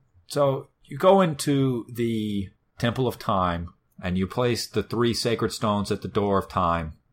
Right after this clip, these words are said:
and you play a song, play the Song of Time. And this part of the game always gets me because that particular version of the Song of Time that plays when you open the door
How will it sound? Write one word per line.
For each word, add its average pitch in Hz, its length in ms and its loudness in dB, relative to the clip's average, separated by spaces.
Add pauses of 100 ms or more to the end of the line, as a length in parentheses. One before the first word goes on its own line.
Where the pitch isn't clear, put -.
and 87 160 -4
you 90 60 -2
play 117 260 0
a 110 60 0
song, 113 420 2 (180)
play - 220 4
the 110 120 2
Song 113 380 6
of 92 100 -4
Time. 78 400 -2 (520)
And 156 160 2
this 247 100 -2
part 285 220 6
of 175 60 0
the 135 60 -6
game 143 280 2
always 127 420 0
gets 123 260 0
me 113 100 0
because 107 300 -2
that - 260 0
particular 127 580 0
version 107 400 2
of 98 80 -2
the 92 80 -4
Song 98 280 0
of 87 100 -6
Time 90 380 0
that 87 240 -8 (260)
plays 110 320 0
when 98 100 0
you 101 120 0
open 101 240 -2
the 90 80 -2
door 104 480 -2